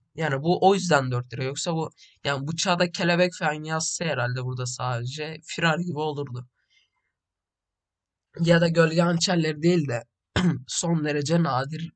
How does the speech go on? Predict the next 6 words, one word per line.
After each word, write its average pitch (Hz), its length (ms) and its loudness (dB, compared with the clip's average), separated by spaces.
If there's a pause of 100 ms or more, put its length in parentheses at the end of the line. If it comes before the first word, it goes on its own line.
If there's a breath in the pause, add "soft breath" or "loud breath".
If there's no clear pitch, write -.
(140)
bir 147 260 -4
bıçak - 360 -4
yazsa - 360 -6
yine 147 220 -2
olurdu 120 400 -6
arkadaşlar. - 680 -10